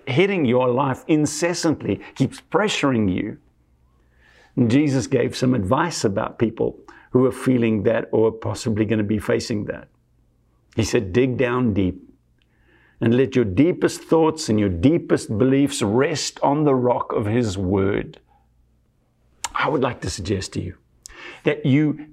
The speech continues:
take, if you're feeling just like this, take a scripture, one of your favorites. Take a scripture that you start reading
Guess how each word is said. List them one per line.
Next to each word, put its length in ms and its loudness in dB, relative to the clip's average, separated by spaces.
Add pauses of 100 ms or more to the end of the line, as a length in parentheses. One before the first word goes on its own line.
(120)
take, 320 0
if 80 2
you're 140 4
feeling 480 0
just 260 -2
like 220 -4
this, 260 -2 (380)
take 320 0
a 140 2
scripture, 560 -4 (720)
one 180 2
of 80 0
your 120 2
favorites. 520 -2 (280)
Take 260 0
a 60 4
scripture 400 0
that 140 -4
you 80 -2
start 320 0
reading 520 0